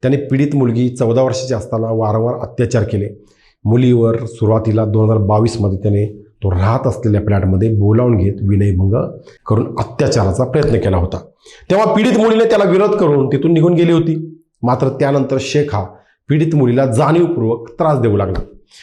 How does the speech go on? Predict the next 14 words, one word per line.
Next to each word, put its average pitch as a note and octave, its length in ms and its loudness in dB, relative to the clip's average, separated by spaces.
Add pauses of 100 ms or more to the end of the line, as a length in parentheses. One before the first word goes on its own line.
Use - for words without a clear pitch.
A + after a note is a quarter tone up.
(140)
"तुझ्या D3 180 2
घरच्याला D3+ 380 2
फोन E3+ 340 0
करून A#2+ 380 2
तुझे A#2+ 320 -4
येथील D#3 280 -2
मुलांबरोबर C#3 560 0
संबंध B2+ 440 0
असल्याचे G#2 300 -4
सांगेन," G2 440 -4 (380)
असं A2+ 220 -4
तो B2 100 -2
धमकावू C#3+ 360 0
लागला. C3+ 260 0